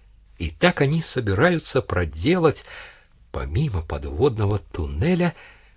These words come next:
новый ход сообщения между пещерой и побережьем Бэккапа.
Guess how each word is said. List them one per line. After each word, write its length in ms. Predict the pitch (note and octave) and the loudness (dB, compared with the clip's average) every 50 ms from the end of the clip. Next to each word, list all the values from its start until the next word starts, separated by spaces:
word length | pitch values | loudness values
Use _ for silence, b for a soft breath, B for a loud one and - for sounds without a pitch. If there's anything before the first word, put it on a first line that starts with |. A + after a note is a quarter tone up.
| B B - _ - | B B -20 _ -14
новый 600 | - C#2 C#2 C#2 C#2+ D2 G2 E3+ G3+ F#3 A#2 A#2 G2+ | -12 -10 -8 -6 -4 0 4 4 4 4 4 0 -2
ход 280 | - - - D#3 D3 | 0 2 2 2 2
сообщения 840 | - - - - G#2 F2 E2 - - - - F3 F#3 F3+ E3 E3 D#3 C3 | 2 -2 -2 0 0 0 0 0 0 0 4 4 4 4 4 2 2 2
между 380 | A#2 B2 C3 A2 G2+ A#2 G#2+ | 2 0 0 0 0 -2 -2
пещерой 760 | - - - C#2+ - - - - - D#3 E3+ F3 F3 F3 - B B B B B B B B | -2 -4 -6 -4 -4 -2 -2 0 4 6 8 8 8 6 4 B B B B B B B B
и 120 | - D3+ D3+ | -4 -4 -4
побережьем 880 | - - C#3 B2 A2+ A2 G#2 G2+ G#2 C#3+ D#3 - - D3+ D#3+ D3+ C3+ b b b b b b - - | 0 0 0 2 2 2 2 2 2 2 2 2 2 2 2 2 0 b b b b b b -18 -10
Бэккапа. 1000 | - E2 D#2 C3 D3 - - - - - _ - - A#2 F2 - - - - - | -8 -2 0 2 2 0 -2 -8 -12 -12 _ -4 -2 -2 -2 -4 -6 -8 -12 -12